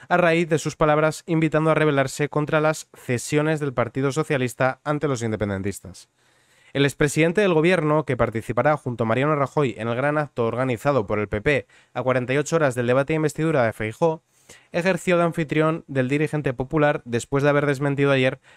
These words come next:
en un programa radiofónico cualquier desavenencia con él. Hay quien inventa que nos llevamos mal.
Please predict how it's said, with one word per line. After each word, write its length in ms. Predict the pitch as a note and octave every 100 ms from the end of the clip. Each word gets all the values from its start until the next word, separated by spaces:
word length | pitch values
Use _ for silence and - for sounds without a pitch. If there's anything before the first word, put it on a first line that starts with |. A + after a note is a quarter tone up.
| -
en 100 | B2+
un 120 | C3+
programa 360 | C3+ C#3 C#3 A#2
radiofónico 760 | A2+ A#2 A2 D#3 C#3+ C#3+ D3+ _ _
cualquier 300 | - E3 F3
desavenencia 640 | E3+ D#3+ D#3 C#3 C3+ D3 C#3
con 160 | C3
él. 240 | D#3+ A2 F#2 _
Hay 140 | B2 B2+
quien 160 | D3+
inventa 420 | D3 C3+ C#3 C3+ D3+
que 60 |
nos 160 | B2+ G#2+
llevamos 260 | G#2+ G#2+
mal. 240 | G2+ F2+